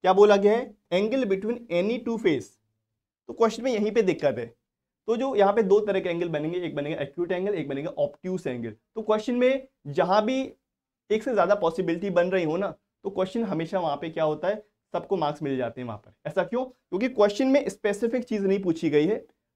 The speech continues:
but जो क्वेश्चन का पूछने का जो वे है वो तो मुझे समझ में आ रहा है कि इसमें इस एंगल के बारे में बात हो रही है। ये सामने वाला जो फेस है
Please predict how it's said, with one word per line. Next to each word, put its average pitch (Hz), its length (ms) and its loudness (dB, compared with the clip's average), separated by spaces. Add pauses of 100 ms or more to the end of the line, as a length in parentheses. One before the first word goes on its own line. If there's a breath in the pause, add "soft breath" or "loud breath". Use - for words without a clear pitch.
but 220 140 4 (140)
जो 175 120 -2
क्वेश्चन 190 320 -4
का 208 80 0
पूछने 175 360 -4
का 190 120 4
जो 180 140 2
वे 151 200 -2
है 190 100 0
वो 165 180 -2
तो 190 140 0
मुझे 170 220 -4
समझ 151 260 -2
में 170 120 4
आ 143 60 6
रहा 151 120 4
है - 60 -4
कि - 440 -12
इसमें 247 280 -2 (220)
इस 233 140 -4
एंगल 151 220 2
के 156 120 -2
बारे 135 220 0
में 147 60 0
बात 139 220 0
हो 117 40 -4
रही 107 120 -8
है। 139 40 -16
ये - 340 -20
सामने 160 300 -2
वाला 185 160 2
जो 202 140 2
फेस 196 260 2
है 247 120 -4